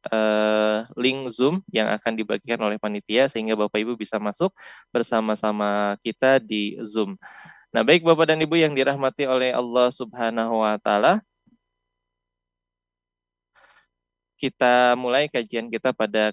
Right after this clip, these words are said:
kesempatan kali ini. Nah, mudah-mudahan guru kita sudah siap, ya. Assalamualaikum, Ustadz Benri.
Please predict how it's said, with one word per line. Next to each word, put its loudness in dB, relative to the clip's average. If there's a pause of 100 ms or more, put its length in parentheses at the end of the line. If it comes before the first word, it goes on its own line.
kesempatan -4
kali -4
ini. -4
Nah, -6
mudah-mudahan -2
guru -4
kita 2
sudah 2
siap, 0
ya. 0 (2750)
Assalamualaikum, 2
Ustadz 2
Benri. 2